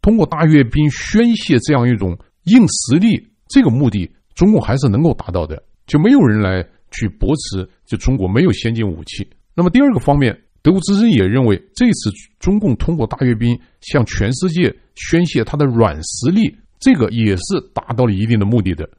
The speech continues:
那么怎么来证实它的软实力的这样一种宣传呢？他这样来描述的，说此次中国央视直播观看的规模达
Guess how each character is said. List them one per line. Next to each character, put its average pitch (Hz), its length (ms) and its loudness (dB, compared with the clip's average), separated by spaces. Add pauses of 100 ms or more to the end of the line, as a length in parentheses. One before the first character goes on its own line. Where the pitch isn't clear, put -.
(160)
那 175 80 -2
么 190 100 2
怎 - 120 0
么 202 140 2
来 165 100 4
证 170 200 0
实 135 120 -4
它 147 140 -4
的 143 80 0
软 98 260 0
实 - 220 -2
力 175 100 0
的 120 60 0
这 120 120 -2
样 127 160 2
一 120 60 0
种 90 180 -4 (160)
宣 156 280 2
传 95 220 -4
呢？ 87 120 -4 (240)
他 - 120 -4
这 190 120 -2
样 185 80 2
来 107 80 2
描 87 200 -2
述 98 160 -8
的， 85 100 -6
说 151 200 -2 (220)
此 - 300 -4
次 147 320 0
中 214 180 0
国 131 140 2
央 151 220 0
视 - 140 -6 (180)
直 143 120 2
播 147 260 -2 (260)
观 165 200 2
看 170 160 -2
的 120 80 0
规 208 260 2
模 95 320 2 (240)
达 104 200 -2